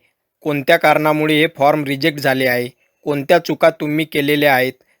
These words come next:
तर याबद्दलची सर्व कारणे मी तुम्हाला या व्हिडिओमध्ये सांगणार आहे.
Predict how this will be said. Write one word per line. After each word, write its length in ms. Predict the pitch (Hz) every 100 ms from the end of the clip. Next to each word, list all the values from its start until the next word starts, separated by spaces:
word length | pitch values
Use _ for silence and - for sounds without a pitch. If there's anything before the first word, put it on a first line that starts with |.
| _ 156
तर 80 |
याबद्दलची 680 | 156 160 156 147 143 156 170
सर्व 340 | 151 151 143 170
कारणे 400 | - 151 156 156
मी 140 | 156
तुम्हाला 440 | - 147 147 151 151
या 120 | 156
व्हिडिओमध्ये 720 | 139 131 151 151 135 156 143 _ _ -
सांगणार 500 | - 143 143 160 160
आहे. 240 | 131 117